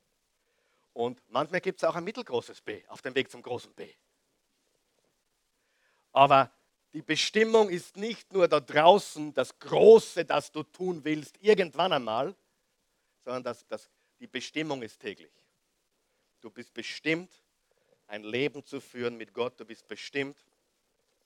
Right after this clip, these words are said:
den Weg zu gehen mit ihm. Du bist bestimmt, dich um deine Familie zu kümmern. Du bist bestimmt, die richtigen Prioritäten zu haben. Und das ist das Um und Auf. Für meine Priorität ist ganz einfach. Gott,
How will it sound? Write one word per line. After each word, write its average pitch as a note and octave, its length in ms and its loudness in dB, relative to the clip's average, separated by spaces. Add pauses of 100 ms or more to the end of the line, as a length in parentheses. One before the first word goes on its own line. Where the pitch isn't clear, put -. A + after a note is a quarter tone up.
(300)
den G#2 180 -20
Weg C#3 220 -2
zu C#3 140 -18
gehen B2 240 -6
mit A#2 120 -10
ihm. A#2+ 140 -12
Du - 80 -14
bist - 220 -20
bestimmt, D3+ 640 -10 (680)
dich B2+ 200 -12
um B2+ 160 -12
deine A#2+ 260 -2
Familie A#2+ 680 -12
zu A2 360 -18 (300)
kümmern. C#3 380 -6
Du A#2+ 100 -14
bist A2+ 240 -18
bestimmt, - 680 -8 (760)
die B2 80 -8
richtigen C3 480 -6
Prioritäten B2+ 580 -8
zu A#2+ 160 -8
haben. A2 360 -6 (640)
Und G#2 200 -16
das G#2 180 -6
ist G2 200 -20 (260)
das F2 140 -20
Um G2 140 -16
und F#2 120 -14
Auf. E2+ 160 -12
Für A2 120 -18
meine C3+ 320 -6
Priorität D3 280 -4
ist C3 100 -20
ganz B2+ 200 -8
einfach. F2+ 360 -10
Gott, - 380 -4